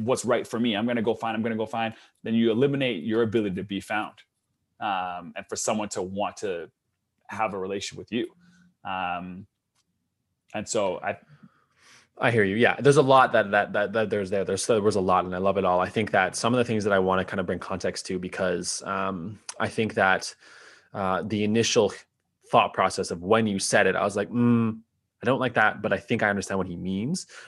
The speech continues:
Speaker 2: um, is very much like when we're talking about the idea of you can't force love. I think that was really well said. You can't force love, right? And at the same time, though, I believe that, um, or I,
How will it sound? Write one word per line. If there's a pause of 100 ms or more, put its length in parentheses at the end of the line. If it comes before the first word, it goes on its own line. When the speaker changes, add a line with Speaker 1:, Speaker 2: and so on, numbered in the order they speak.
Speaker 2:
um,
is
very
much
like
when
we're
talking
about
the
idea
of
you
can't
force
love.
I
think
that
was
really
well
said. (200)
You
can't
force
love, (120)
right? (300)
And
at
the
same
time,
though,
I
believe
that, (300)
um,
or
I,